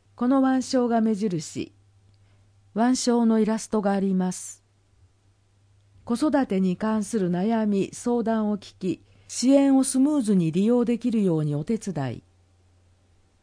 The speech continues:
イラストがあります。中央に腕章をつけた人のイラストがあり、下に子育て応援パートナーと書かれています。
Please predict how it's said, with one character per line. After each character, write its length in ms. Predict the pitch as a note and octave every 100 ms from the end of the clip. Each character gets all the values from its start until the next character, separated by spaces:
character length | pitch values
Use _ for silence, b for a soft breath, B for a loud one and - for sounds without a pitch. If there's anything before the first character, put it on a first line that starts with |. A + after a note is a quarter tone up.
| _ _ _ -
イ 80 | G3+
ラ 140 | B3
ス 120 | -
ト 140 | - G#3+
が 100 | G#3+
あ 60 |
り 140 | G#3+ G3
ま 180 | F#3+
す。 260 | G3 - - _ _ _ - - - _ - _
中 320 | - C#4+ C4+
央 280 | C4+ C4 A3
に 220 | F3+ C#3 G#2+
腕 200 | A#3+ C4
章 340 | A#3 B3+ B3
を 80 | A#3
つ 120 | -
け 120 | C4
た 140 | G#3+ F#3
人 200 | - D#3+
の 120 | D3
イ 80 | E3
ラ 140 | F#3
ス 100 | -
ト 160 | F#3 E3+
が 160 | E3+
あ 80 | E3
り、 220 | A#2+ A#2 _ _ _ _
下 340 | - - A#3
に 340 | G#3+ G3+ F#3 - _
子 120 | -
育 320 | F#3 C4+ B3+ B3+
て 140 | B3
応 260 | B3 B3 B3
援 180 | A#3+
パ 220 | A3+ A#3 A3+
ー 40 |
ト 160 | F3+ D3+
ナ 280 | C#3+ C#3 -
ー 40 | -
と 80 | E3+
書 80 | E3+
か 120 | G#3+
れ 120 | F3+
て 120 | -
い 140 | C#3 C3+
ま 180 | C3 D3+
す。 320 | - -